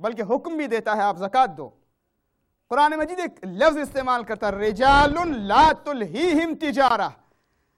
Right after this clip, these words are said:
اللہ کے بندے وہ ہیں کہ جن کو بزنس، کاروبار اللہ کی یاد سے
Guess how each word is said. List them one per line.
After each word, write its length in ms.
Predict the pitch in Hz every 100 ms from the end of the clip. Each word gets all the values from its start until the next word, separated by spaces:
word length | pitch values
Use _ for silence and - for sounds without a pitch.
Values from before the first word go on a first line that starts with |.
| _ _ _ _ _
اللہ 360 | 190 220 294 330
کے 100 | 320
بندے 360 | 240 254 254 320
وہ 280 | 302 269 277
ہیں 100 | 330
کہ 160 | 311
جن 300 | 214 220 254
کو 220 | 220 294 320 330 226 - _
بزنس، 680 | 143 247 196 240 302 - -
کاروبار 600 | 202 220 247 220 233 311 302
اللہ 360 | 226 208 226 277
کی 80 | 285
یاد 680 | 262 208 208 262 302 269
سے 60 | 254